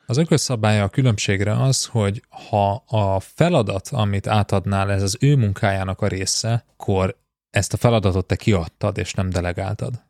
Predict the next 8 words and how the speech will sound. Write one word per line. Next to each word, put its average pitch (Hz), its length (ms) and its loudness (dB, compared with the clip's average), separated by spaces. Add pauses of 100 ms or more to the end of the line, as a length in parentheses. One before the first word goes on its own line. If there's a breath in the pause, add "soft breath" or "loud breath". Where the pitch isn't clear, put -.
(420)
Tehát, 110 240 2
hogyha 117 200 2
egy 113 120 4
olyan 147 300 4
feladatról 110 600 2
van 92 120 2
szó, 123 220 -4
amely 101 300 2